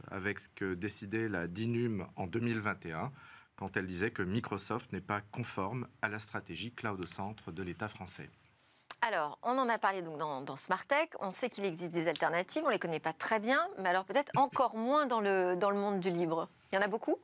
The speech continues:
Speaker 1: Alors en fait, il y en a énormément. D'abord, on a un groupe d'entreprises qui s'appelle les Fab huit, les Fabulous Eight,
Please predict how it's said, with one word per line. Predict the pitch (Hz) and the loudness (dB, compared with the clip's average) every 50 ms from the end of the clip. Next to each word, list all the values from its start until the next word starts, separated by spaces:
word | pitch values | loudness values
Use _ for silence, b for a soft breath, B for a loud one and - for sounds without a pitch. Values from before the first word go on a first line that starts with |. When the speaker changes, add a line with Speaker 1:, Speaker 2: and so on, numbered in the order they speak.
| _ - | _ -2
Speaker 1:
Alors | 127 127 123 104 | -2 0 0 -2
en | 113 | -2
fait, | - 151 143 143 - - | -2 -2 -2 -2 -2 -4
il | |
y | 123 | -2
en | 120 | 0
a | 123 123 - - _ - | 0 -2 -2 -4 _ -4
énormément. | 143 147 151 135 131 123 117 110 101 92 110 131 - - - | -2 0 0 0 0 -2 -2 0 0 -2 -2 -4 -8 -14 -6
D'abord, | 104 113 113 107 120 131 139 131 | -4 -2 -2 0 0 -2 -2 -2
on | 113 107 | -2 -2
a | 107 | -2
un | 101 98 | -2 -2
groupe | 98 120 143 147 | -4 -6 -6 -2
d'entreprises | 135 123 117 - - 104 - - - 110 104 101 - | -2 -2 -2 -2 -6 -8 -6 -6 -6 -6 -4 -6 -6
qui | - | -8
s'appelle | - - - - 107 95 | -10 -8 -6 -6 -4 -4
les | 85 82 80 | -4 -4 -6
Fab | 80 - - - - 147 139 120 107 | -6 -8 -6 -4 -2 -2 -2 -4 -6
huit, | 98 98 107 113 - - - - - | -8 -8 -8 -8 -10 -12 -16 -14 -14
les | 82 78 | -14 -14
Fabulous | - - - 123 120 117 113 104 104 - - - | -10 -6 -4 -4 -4 -4 -4 -4 -2 -2 -2 -2
Eight, | 95 98 113 120 120 B | -2 -4 -4 -4 -6 B